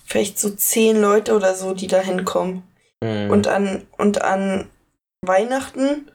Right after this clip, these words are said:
Speaker 1: denkt sich das ga-, äh, denkt sich irgendwie das ganze Dorf, „Jo,
Speaker 2: Das
Speaker 1: jetzt
Speaker 2: hast
Speaker 1: müssen
Speaker 2: du
Speaker 1: wir alle in die
Speaker 2: überall.
Speaker 1: Kirche.“
Speaker 2: Das
Speaker 1: Ja,
Speaker 2: hast du
Speaker 1: aber
Speaker 2: aber
Speaker 1: es
Speaker 2: überall. Das ist halt richtig
Speaker 1: nervt.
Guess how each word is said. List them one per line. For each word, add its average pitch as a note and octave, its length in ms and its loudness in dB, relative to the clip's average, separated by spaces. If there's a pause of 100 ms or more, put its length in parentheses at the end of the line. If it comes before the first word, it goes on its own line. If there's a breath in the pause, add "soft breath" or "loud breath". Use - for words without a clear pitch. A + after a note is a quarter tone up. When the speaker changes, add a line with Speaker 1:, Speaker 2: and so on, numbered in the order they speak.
(520)
Speaker 1:
denkt G#3 220 2
sich B3 160 -2
das - 180 -4
ga-, G#3 280 0
äh, G#3 180 0 (240)
denkt G#3 200 2
sich A3+ 140 -4
irgendwie A3 240 0
das G#3 220 -2
ganze G3+ 260 -2
Dorf, G3+ 480 0 (100)
„Jo, G#3 560 0
Speaker 2:
Das G3+ 120 -2
Speaker 1:
jetzt G#3 120 4
Speaker 2:
hast A3 100 0
Speaker 1:
müssen G#3+ 200 4
Speaker 2:
du - 60 4
Speaker 1:
wir - 120 2
alle G3+ 220 2
in G3+ 80 2
die F#3+ 120 -2
Speaker 2:
überall. - 180 0
Speaker 1:
Kirche.“ F3+ 260 2 (380 loud breath)
Speaker 2:
Das - 100 -6
Speaker 1:
Ja, G#3+ 140 4
Speaker 2:
hast A#3 80 2
du - 40 4
Speaker 1:
aber B3+ 100 2
Speaker 2:
aber - 80 4
Speaker 1:
es A#2+ 120 2
Speaker 2:
überall. A2+ 340 2
Das A2 200 -2
ist - 160 -4
halt A#2 400 -2
richtig G#3 520 4
Speaker 1:
nervt. C4+ 640 0